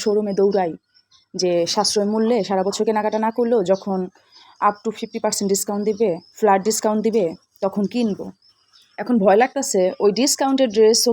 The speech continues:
কি এইরকমই করতাছে, এইরকমই ট্যাগ চেঞ্জ কইরা অন্য ট্যাগ লাগাইয়া তারপর ডিসকাউন্ট দিতাছে। খুব টেনশনে পইড়া গেছি, ডিপ্রেশনে চইলা গেছি।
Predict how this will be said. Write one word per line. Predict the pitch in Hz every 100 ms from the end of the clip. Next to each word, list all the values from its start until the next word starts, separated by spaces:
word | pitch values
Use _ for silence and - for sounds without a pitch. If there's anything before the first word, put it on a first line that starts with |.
| -
কি | 214 196 - 208
এইরকমই | 233 247 233 233
করতাছে, | 240 240 - 196 170 - - - _ _ _ - -
এইরকমই | 233 254 262 226 175 - _ _ _ -
ট্যাগ | 233 233 _ -
চেঞ্জ | 262 269 -
কইরা | 240 214 202
অন্য | 220 233
ট্যাগ | 233 220
লাগাইয়া | 214 214 214 214
তারপর | 208 226 220
ডিসকাউন্ট | - 233 226
দিতাছে। | 226 208 185 190 _ _ _ _ _ _ - _ _ -
খুব | 269 262
টেনশনে | 247 269 262
পইড়া | 254 233 190
গেছি, | 185 175 180 196
ডিপ্রেশনে | 226 220 269 254 220
চইলা | 214 196 190
গেছি। | 185